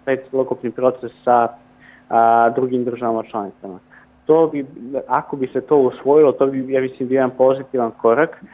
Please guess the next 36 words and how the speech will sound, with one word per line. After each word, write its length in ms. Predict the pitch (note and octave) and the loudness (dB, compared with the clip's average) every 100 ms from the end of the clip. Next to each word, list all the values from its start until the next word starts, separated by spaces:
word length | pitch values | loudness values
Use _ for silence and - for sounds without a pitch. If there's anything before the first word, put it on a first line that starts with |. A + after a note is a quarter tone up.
| - _ | -20 _
jer 100 | C3 | -6
pokazalo 520 | C3 C3+ C#3 C3+ D3+ C#3+ | -2 2 2 2 2 0
se 140 | C#3+ | 2
da 80 | C#3 | 2
iako 220 | E3+ F3 | 2 -2
je 40 | |
komisija 540 | D3+ C#3+ D#3 G3 - A#2+ | -2 0 0 -2 0 2
bila 240 | C#3 C#3 | 2 2
ta 280 | B2+ D3 A#2+ | 2 0 0
koja 180 | - A#2 | 0 0
je 40 | |
bila 260 | A#2 C3 B2+ | 2 0 2
zadužena 560 | B2 B2 C3+ B2+ A#2 A2 - _ _ | 0 0 -2 -2 -2 -6 -10 _ _
za 140 | A#2+ B2 | -4 -4
tu 280 | - D3 | -2 -2
vrstu 320 | C#3 C3+ - C3+ | -2 -6 -6 -4
mentorstva 760 | B2+ A#2+ C3 B2 A2+ - A#2 - | -2 -2 2 2 2 -2 -6 -6
s-, 320 | A2+ A#2 A2 | -6 -6 -4
sve 220 | C#3 C3+ G#2+ - | 0 2 2 -4
države, 400 | A2 A2 G#2+ G#2 _ - | -8 -6 -6 -8 _ -8
kandidate 580 | A2 G#2+ A#2 A#2 - G#2+ | -6 -2 0 0 0 -4
i 360 | - A#2 A2 | -2 -2 -2
aspirante, 640 | G#2 - A#2 A#2+ C#3+ E3 D#3 - - - - | -2 -2 0 0 2 0 0 -4 -20 -16 -8
ukoliko 460 | D3+ - E3 E3 | -4 0 0 0
bi 140 | D3+ D3 | -2 -2
se 80 | C#3+ | -4
i 40 | |
države 340 | B2+ C#3+ F3 D#3 | -4 -4 -2 -2
članice 580 | - - A3 A#3 - - - | -4 -2 0 0 -2 -6 -4
aktivnije 520 | - - D3+ D3 B2 | -6 -6 -4 -2 -2
u-, 80 | - - C#3 | -4 -10 -18
uključile 500 | - C3+ C3 B2+ A#2 | -8 -6 -4 0 2
u 80 | |
proces, 460 | A#2+ C3+ D3+ - D#3 - - - - _ | 0 0 0 0 -8 -10 -20 -20 -20 _
time 180 | F3+ F#3 | -6 -4
bi 160 | D#3 | -6